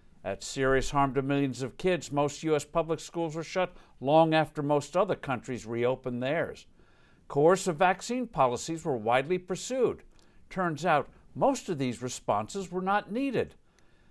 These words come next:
The World Health Organization has released a report rather soberly entitled,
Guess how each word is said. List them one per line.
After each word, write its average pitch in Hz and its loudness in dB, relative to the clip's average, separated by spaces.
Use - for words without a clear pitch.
The 220 -4
World 269 4
Health 233 0
Organization 120 -2
has 135 -4
released 170 -2
a 196 -2
report 156 2
rather 127 2
soberly 139 2
entitled, 131 2